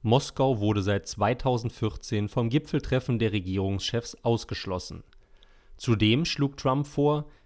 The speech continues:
zwischen den G sieben Staaten auf Zölle zu verzichten.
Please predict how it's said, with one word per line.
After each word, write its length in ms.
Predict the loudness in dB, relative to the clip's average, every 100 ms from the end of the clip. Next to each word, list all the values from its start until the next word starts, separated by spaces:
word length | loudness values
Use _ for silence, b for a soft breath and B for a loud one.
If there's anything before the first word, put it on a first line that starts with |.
| b
zwischen 420 | 0 2 2 0
den 240 | 2 2
G 140 | 2 0
sieben 320 | 0 0 0
Staaten 580 | 0 0 0 0 -4 -2
auf 240 | -4 -4
Zölle 420 | -4 0 2 0
zu 160 | -4 -6
verzichten. 760 | -4 -2 0 0 -2 -8 -10